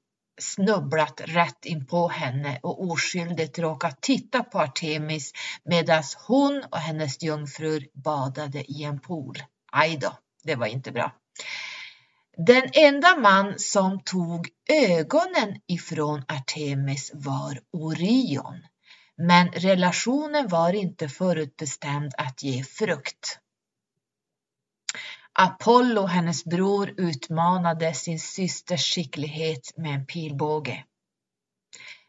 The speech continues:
Målet, ett litet objekt ute i havet,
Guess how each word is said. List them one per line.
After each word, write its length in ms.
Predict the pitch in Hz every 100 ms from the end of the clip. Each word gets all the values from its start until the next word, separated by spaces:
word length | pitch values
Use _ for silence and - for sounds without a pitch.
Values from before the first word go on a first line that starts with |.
| _
Målet, 1040 | 143 160 180 214 202 160 135 135 - - - _ _ _ _ _ -
ett 180 | 139 170
litet 500 | 180 170 - 170 165
objekt 540 | 151 156 165 - -
ute 320 | 156 151 143
i 80 | 147
havet, 640 | 131 147 156 160 147 131